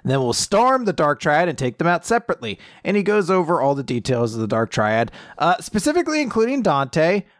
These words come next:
which is interesting for two notes. One, one, uh, person did say to me, they're like, "Hey, this confirms that his actual magic is body magic, completing the whole body thing before."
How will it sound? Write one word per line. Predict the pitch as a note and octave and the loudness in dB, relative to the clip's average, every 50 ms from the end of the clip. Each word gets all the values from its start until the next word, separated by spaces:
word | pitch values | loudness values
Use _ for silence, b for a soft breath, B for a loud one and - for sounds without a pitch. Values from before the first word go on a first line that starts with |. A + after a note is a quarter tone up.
| b | b
which | b D3 D#3+ E3 D#3+ - D#3 | b 2 2 2 0 0 -4
is | C#3+ C3+ | -2 -2
interesting | D#3 D3+ - F3 D#3+ D#3+ D3+ - G3+ | -2 -2 0 0 0 0 0 -2 -4
for | - G3+ F3+ | -4 -4 -4
two | - F3+ D3+ | -2 -2 0
notes. | C3 C3 C3+ C#3+ - - - | 2 2 0 0 -2 -2 -2
One, | D#3+ D#3+ E3 F#3 G#3 G#3+ | 0 2 2 2 0 0
one, | E3 C#3+ C#3+ D3+ C#3 D3 | 0 0 0 0 0 -2
uh, | D3+ A2 C#3 D3 D3 C#3 | -2 -2 0 0 0 0
person | - D#3+ D3 C#3+ - - D#3 C3 | 0 0 -2 -2 -2 -4 -6 -4
did | - C3+ C#3+ D3 C3+ - | -2 -2 -2 -2 -2 -2
say | - D3 C#3+ | -2 -2 0
to | C#3 | 0
me, | C#3 C#3+ D3+ | 0 -2 -2
they're | C#3 C#3 C3+ | 0 0 0
like, | B2+ B2 B2 - | 0 0 0 0
"Hey, | - G3+ G#3+ E3+ C3 A2 | 0 0 2 0 0 -2
this | G#2+ C3 C3 - - | -4 -8 -8 -8 -8
confirms | E3 C3 - - D3 C#3+ C#3+ C#3 C#3 A#2+ - | -8 -6 -4 -2 0 0 0 -2 -4 -6 -2
that | - C#3 C3 C3 - _ - | -2 0 0 -2 -4 _ -4
his | - G3 A3 G3+ G3 | -2 0 0 2 0
actual | E3+ D3+ C#3+ - - D3+ C#3 | 0 0 -2 -2 -2 -2 -2
magic | C3+ C3 B2 B2 A#2+ - C#3 - | 0 0 0 0 0 0 -2 -2
is | C3+ B2 | -4 -4
body | - - A3 A3 F#3+ D#3+ C#3 | 0 2 2 2 2 0 -4
magic, | B2+ A#2 A#2 A2+ - B2+ - | -8 -10 -10 -10 -8 -8 -8
completing | - B2+ - - C#3 C3+ B2+ B2+ B2+ | -8 -8 -6 -4 -2 -2 -2 -2 -2
the | B2 | 0
whole | A2 B2+ B2+ B2+ B2 A#2+ | 0 2 2 2 2 0
body | A#2+ - D#3 D3 C#3+ C#3 C#3+ C#3 C3+ B2 | -2 0 2 2 2 0 -2 -6 -10 -10
thing | - - C#3+ B2 A#2+ A#2+ A#2 A#2 G#2+ - _ _ - | -6 -4 -2 -2 -2 -2 -2 -4 -6 -8 _ _ -6
before." | A#2+ A2+ - D#3 C#3 A#2 G2+ - | -6 -2 0 0 0 0 -2 -4